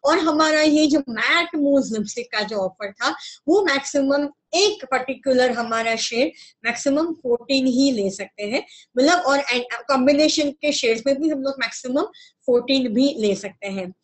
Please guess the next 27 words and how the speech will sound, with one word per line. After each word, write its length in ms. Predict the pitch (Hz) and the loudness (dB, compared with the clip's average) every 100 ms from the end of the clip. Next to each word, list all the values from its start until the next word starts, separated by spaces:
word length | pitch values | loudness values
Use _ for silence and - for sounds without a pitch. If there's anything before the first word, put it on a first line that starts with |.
| - - - 302 | -20 -20 -4 2
इस 200 | 320 330 | 2 4
महीने 280 | 339 339 | 4 2
का 120 | 339 339 | 2 2
हमारा 440 | 311 285 302 302 294 | 2 2 2 2 -2
activity 640 | 254 - 311 294 302 - 320 | -6 -2 0 2 0 0 -2
offer 540 | 247 247 247 277 269 | -2 -6 0 0 2
जो, 680 | 269 269 262 262 254 254 254 - - - | 0 4 6 6 4 2 0 -4 -12 -2
आ, 320 | 226 226 226 | 2 2 0
आया 160 | 240 269 | 2 2
हुआ 300 | 269 254 262 | 4 4 2
है, 220 | 247 269 | 2 0
हमारा 540 | 254 226 226 233 233 233 | -2 -2 -2 0 -2 -2
ये 460 | 220 226 226 220 220 - _ - | 0 2 0 -2 -8 -18 _ -8
बहुत 320 | 214 240 302 320 | -2 2 2 2
ही 80 | |
बढ़िया 320 | 269 247 254 262 | 0 2 2 0
offer 380 | 226 226 269 | -2 -4 -2
है 200 | 262 269 | 0 0
जो 500 | 254 262 254 262 262 - | 2 2 4 2 -2 -6
थर्टियथ 480 | 233 277 277 285 214 | -10 -2 0 0 -4
जून 320 | - 277 311 | 0 2 2
तक 120 | 285 - | -2 -6
चलने 280 | 233 226 | -4 -2
वाला 280 | 233 214 220 | -2 -2 -6
है, 120 | 226 | -8
पोएट्री 600 | 240 _ 294 320 320 277 | -12 _ 2 4 2 -4
collection। 680 | 254 202 175 151 - 185 | -6 -6 -6 -10 -14 -14